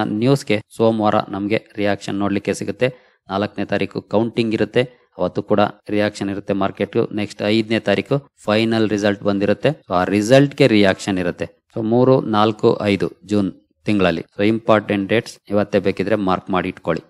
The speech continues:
ನಮ್ಮ ಕರ್ನಾಟಕದಲ್ಲಿ ಇಪ್ಪತ್ತಾರು ಏಪ್ರಿಲ್ ಫಸ್ಟ್ ಫೇಸ್, ಏಳು ಮೇಗೆ ಸೆಕೆಂಡ್ ಟರ್ಮ್ ಅಥವಾ ಸೆಕೆಂಡ್ ಫೇಸ್ ಅಂತ ಹೇಳ್ಬೋದು. ನಮ್ಮ ಕರ್ನಾಟಕಕ್ಕೆ ಬಂದ್ರೆ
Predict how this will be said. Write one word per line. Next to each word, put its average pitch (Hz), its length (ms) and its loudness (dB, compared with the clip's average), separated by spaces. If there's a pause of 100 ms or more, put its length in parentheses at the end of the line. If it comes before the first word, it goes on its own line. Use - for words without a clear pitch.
(220)
ನಮ್ಮ 110 180 -2
ಕರ್ನಾಟಕದಲ್ಲಿ 107 760 0 (160)
ಇಪ್ಪತ್ತಾರು 104 580 0
ಏಪ್ರಿಲ್ 98 400 -4 (100)
ಫಸ್ಟ್ - 280 -6
ಫೇಸ್, 113 300 -2 (160)
ಏಳು 104 260 0
ಮೇಗೆ 98 400 -2
ಸೆಕೆಂಡ್ 98 440 -6
ಟರ್ಮ್ 117 180 -4
ಅಥವಾ 95 320 -10
ಸೆಕೆಂಡ್ 95 400 -6
ಫೇಸ್ - 340 -6
ಅಂತ 95 180 -6
ಹೇಳ್ಬೋದು. 95 280 0
ನಮ್ಮ 127 240 0
ಕರ್ನಾಟಕಕ್ಕೆ 95 760 -2
ಬಂದ್ರೆ 82 260 -6